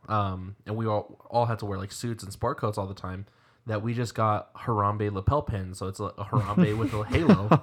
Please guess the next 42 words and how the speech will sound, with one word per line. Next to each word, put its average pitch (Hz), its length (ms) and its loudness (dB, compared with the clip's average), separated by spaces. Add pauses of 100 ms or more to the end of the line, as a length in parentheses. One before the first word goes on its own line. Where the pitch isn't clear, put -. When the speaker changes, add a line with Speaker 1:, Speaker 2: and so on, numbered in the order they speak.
Speaker 2:
Oh, 110 160 6
that's 107 180 0
lit, 82 240 0
Speaker 1:
I 123 120 4
Speaker 2:
bro. - 0 -
Speaker 1:
still 131 420 4
have 123 300 4
it - 140 -4
to - 100 -6
this 101 180 -4
day. 98 180 -2
Speaker 2:
Dang, 85 920 0
Speaker 1:
Yeah. 98 160 0
Speaker 2:
that's 101 180 2
really 85 300 0
lit. 87 360 -2 (300)
I 90 120 -4
want 76 260 -6
one 85 160 -6
now. 90 240 -4 (420)
Speaker 1:
Yeah, 87 220 -4 (180)
I, 110 240 -2
I 95 180 -10
mean, 117 120 -4
I'm 110 120 -2
sure 123 160 -2
they 151 100 0
still - 180 -6
sell 104 340 -2
'em. 104 200 -6 (100)
Speaker 2:
Yeah, - 340 -8
I 113 60 -6
probably 101 220 -4
could - 140 -20
buy - 80 -4
Speaker 1:
So, 90 140 -2
Speaker 2:
one. 92 100 -4 (1800)
Speaker 1:
but 95 180 2
what 110 160 4
do 117 100 2
we, 117 240 4
uh, 110 280 2